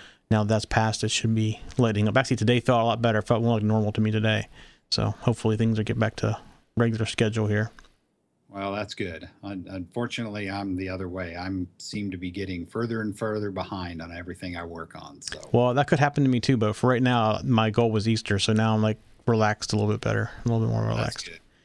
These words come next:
Speaker 1: So, so last week we were going to talk about some logic gates, and you're gonna do that this week, and you're also
Speaker 2: Yes.
Speaker 1: gonna revisit something we did back in episode six with a sensor.
Speaker 2: Yes, and w-,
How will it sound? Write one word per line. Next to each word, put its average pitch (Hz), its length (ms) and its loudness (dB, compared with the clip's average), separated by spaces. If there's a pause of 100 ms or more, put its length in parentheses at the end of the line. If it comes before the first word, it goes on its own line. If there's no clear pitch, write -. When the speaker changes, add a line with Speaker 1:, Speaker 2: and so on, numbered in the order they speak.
(400)
Speaker 1:
So, 113 160 -2 (600)
so 160 320 4
last 165 360 2
week 196 280 0
we 139 80 4
were 131 80 4
going 139 280 4
to - 80 -6
talk 131 180 2
about 120 340 2
some 120 220 4
logic 131 320 2
gates, 131 320 2
and 120 120 6
you're 120 100 2
gonna 123 120 4
do 120 120 2
that 117 280 2
this 160 220 4
week, - 440 -2
and 117 380 4
you're 123 140 4
also 151 240 2
Speaker 2:
Yes. 113 80 2
Speaker 1:
gonna 117 180 4
revisit 120 360 2
something 120 200 4
we 117 80 4
did 113 360 0
back 117 200 2
in 104 60 0
episode 107 420 0
six - 560 -2 (360)
with 110 120 2
a 110 60 2
sensor. 110 480 -2 (720)
Speaker 2:
Yes, 123 400 -6
and 95 300 -4
w-, 90 180 -10